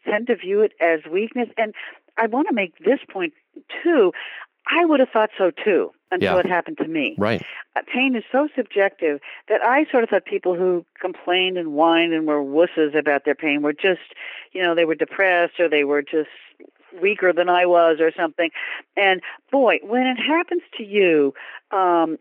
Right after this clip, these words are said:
Speaker 1: in a, in a major way, then you become a believer. But the problem is, until it happens to you, you don't believe it. And that's true for doctors as well as lay people.
Speaker 2: Yeah, I mean, that's unfortunate. It's not until it happens to you or someone you love that it then makes a difference in your life.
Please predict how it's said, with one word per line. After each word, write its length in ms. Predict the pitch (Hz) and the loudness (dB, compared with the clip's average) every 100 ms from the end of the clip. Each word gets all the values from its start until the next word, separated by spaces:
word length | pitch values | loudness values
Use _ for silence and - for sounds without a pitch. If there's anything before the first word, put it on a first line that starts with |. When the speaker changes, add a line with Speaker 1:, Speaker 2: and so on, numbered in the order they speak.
| - | -4
Speaker 1:
in 120 | 190 | -2
a, 80 | 165 - | -2 -2
in 80 | 185 | -2
a 100 | 160 _ | -2 _
major 400 | 190 214 233 202 | -2 0 2 0
way, 440 | 175 175 165 160 - - _ 156 151 | 2 2 4 0 -2 -20 _ -20 0
then 240 | 185 196 | 0 0
you 80 | 185 | -2
become 320 | 175 - 175 | -4 -6 -6
a 80 | 160 | -6
believer. 500 | 143 156 160 139 135 - - | -4 -2 -2 -2 -6 -8 -8
But 120 | 220 | -2
the 80 | 233 | -2
problem 520 | - 269 311 349 294 | -2 0 2 4 2
is, 240 | 196 175 165 - | 4 2 0 -4
until 280 | 202 196 262 508 | -2 0 4 4
it 100 | - | 4
happens 300 | 196 185 170 - | 0 -2 -6 -6
to 60 | 208 | -2
you, 120 | 233 | 0
you 160 | 240 | 0
don't 240 | 240 285 302 | 2 0 2
believe 300 | 185 160 143 | 0 2 0
it. 100 | - | 0
And 140 | 196 | 0
that's 160 | 208 226 | 0 -2
true 160 | - 220 | -4 -4
for 160 | 180 | -2
doctors 500 | 180 202 214 233 220 - | 0 0 0 0 0 0
as 120 | 185 170 | -4 0
well 200 | 175 165 | 2 2
as 80 | 147 | 0
lay 180 | 147 139 | -2 -2
people. 400 | 135 - 85 - | -4 -6 -8 -2
Speaker 2:
Yeah, 240 | 160 139 | 0 2
I 80 | 117 | 2
mean, 160 | 123 123 | 0 0
that's 240 | 135 - | 0 0
unfortunate. 760 | 160 151 190 214 101 85 85 - | -4 0 0 0 -2 -2 -2 -6
It's 200 | 113 110 | -8 -2
not 200 | 123 123 | 0 0
until 320 | 135 139 131 | 0 0 0
it 80 | 113 | 2
happens 340 | 110 107 117 - | 0 -4 -6 -8
to 120 | 135 | -8
you 280 | 117 135 143 | 0 2 2
or 120 | 110 | 0
someone 420 | - 110 110 104 | 0 -2 0 -2
you 100 | 107 | -2
love 380 | 113 160 190 110 | -2 0 0 0
that 120 | 107 | 0
it 160 | 98 - | 0 -2
then 460 | 104 107 110 76 | 0 0 -2 -2
makes 280 | 98 95 - | -4 -4 -6
a 40 | |
difference 460 | 87 98 - 95 - | -4 -4 -2 -6 -6
in 80 | 85 | -8
your 120 | 78 | -8
life. 440 | 71 71 - - | -8 -8 -12 -20